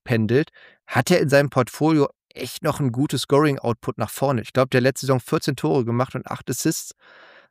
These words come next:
Ähm, das ist eine Kombination, die finde ich sehr, sehr selten und echt brutal stark. Und noch eine Ergänzung, ich glaube, dass Metscher und Joe Bellingham eher die Ballträger sind, eher so die Achter, die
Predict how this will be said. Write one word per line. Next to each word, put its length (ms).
Ähm, 240
das 140
ist 160
eine 100
Kombination, 800
die 80
finde 320
ich 280
sehr, 300
sehr 180
selten 380
und 200
echt 240
brutal 460
stark. 400
Und 100
noch 140
eine 240
Ergänzung, 580
ich 160
glaube, 300
dass 160
Metscher 360
und 120
Joe 160
Bellingham 440
eher 220
die 100
Ballträger 680
sind, 260
eher 240
so 180
die 300
Achter, 420
die 280